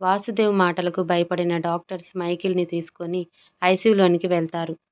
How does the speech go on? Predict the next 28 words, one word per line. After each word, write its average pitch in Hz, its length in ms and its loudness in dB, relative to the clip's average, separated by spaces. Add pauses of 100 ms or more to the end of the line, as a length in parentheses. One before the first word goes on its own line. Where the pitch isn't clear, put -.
(240)
మైకేల్కి 208 480 -2
ట్రీట్మెంట్ 190 500 -2
పూర్తి 180 320 -12
చేసి 180 320 -4
గంట 175 300 -4
తర్వాత 180 400 -2
బయటకు 175 440 -4
వచ్చిన 175 300 -4
డాక్టర్స్ 170 540 -4
భయంగా 175 540 0
వాసుదేవ్ని 170 640 -4
చూస్తూ, 170 400 -12 (680)
"సార్, 185 200 -2 (520)
సార్, 202 180 -2
అది 180 340 0
మీ 185 240 6
అబ్బాయిని 202 580 4
ఎవరో 180 420 4
కావాలని 185 640 -2
కొట్టారు. 170 500 -12 (440)
కొట్టిన 214 320 -4
దెబ్బలకి 190 640 -2 (500)
మీ 196 200 -2
అబ్బాయి 202 420 2
ఇంకో 185 380 4
ఆరు 175 240 6
నెలల 180 320 4
వరకు 190 320 2